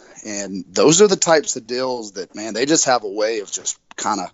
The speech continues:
continually building on themselves. And it just gives you a lot of flexibility from a roster management and then,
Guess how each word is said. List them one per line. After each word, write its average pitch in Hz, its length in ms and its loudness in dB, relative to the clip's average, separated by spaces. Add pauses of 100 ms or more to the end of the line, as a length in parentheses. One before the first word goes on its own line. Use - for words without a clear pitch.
(380)
continually 156 800 4
building 131 360 0
on 117 120 -4
themselves. 113 640 2
And 107 120 -6
it 113 80 -10
just 147 180 -2
gives 143 280 0
you 120 100 0
a 104 40 0
lot 117 240 2
of 113 60 -8
flexibility 110 560 -4
from 104 180 -14
a 101 60 -8
roster 104 380 -2
management 107 540 -8
and 110 120 -12
then, 104 140 -8